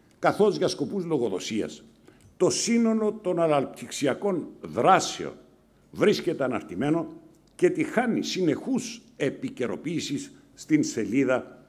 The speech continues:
της Προεδρίας. Επιτρέψτε μου όμως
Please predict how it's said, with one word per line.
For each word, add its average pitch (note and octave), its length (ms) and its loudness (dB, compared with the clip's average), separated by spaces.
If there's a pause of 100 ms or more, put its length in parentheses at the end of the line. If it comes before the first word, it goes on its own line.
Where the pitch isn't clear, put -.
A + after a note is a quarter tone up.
(180)
της - 180 -8
Προεδρίας. E2+ 680 -8 (1400)
Επιτρέψτε F#3 560 0
μου F#3 100 0
όμως C#3 320 2